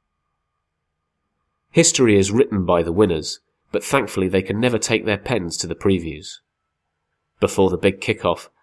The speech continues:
The Guardian's chief football correspondent David Lacey picked Everton as his champions, with Arsenal most likely to finish as runners-up. Easy to find fault now,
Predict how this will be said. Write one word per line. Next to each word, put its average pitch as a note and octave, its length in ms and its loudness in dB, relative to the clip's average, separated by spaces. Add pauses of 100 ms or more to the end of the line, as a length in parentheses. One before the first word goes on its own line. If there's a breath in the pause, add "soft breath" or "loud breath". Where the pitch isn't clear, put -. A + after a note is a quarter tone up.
The G#2+ 80 -2
Guardian's A2+ 480 2
chief A#2+ 260 -2
football - 300 -2
correspondent F#2 720 -2
David G#2 280 0
Lacey A#2 380 0
picked - 260 -6
Everton C3+ 320 -2
as E2 120 -4
his G#2+ 180 0
champions, E2 600 -8 (400)
with G2+ 120 2
Arsenal A2+ 360 2
most G#2 260 0
likely A2+ 300 0
to - 100 -12
finish E2 300 -6
as G2 120 -2
runners-up. E2 560 -4 (1300)
Easy E2+ 240 0
to F2+ 100 -8
find F2+ 320 -2
fault - 320 -2
now, F#2+ 380 -4